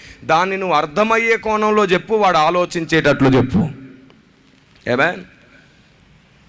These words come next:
ఆ మిషన్ సమన్వయతనే నేను ప్రారంభించాను. చాలామంది అంటుంటారు, "సార్, ఏంది సార్ మీరు అలాగన్నారు, డైరెక్ట్గా చెప్పేయండి" అంటారు.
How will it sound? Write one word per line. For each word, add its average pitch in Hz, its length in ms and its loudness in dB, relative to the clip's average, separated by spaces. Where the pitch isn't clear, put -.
ఆ 151 180 2
మిషన్ 185 340 -4
సమన్వయతనే 196 760 -2
నేను 170 200 -2
ప్రారంభించాను. 139 800 -4
చాలామంది 156 420 -2
అంటుంటారు, 147 360 -4
"సార్, 165 240 -2
ఏంది 170 200 -8
సార్ 190 140 -8
మీరు 139 160 -6
అలాగన్నారు, 151 420 -4
డైరెక్ట్గా 202 500 -2
చెప్పేయండి" 127 460 -6
అంటారు. - 260 -20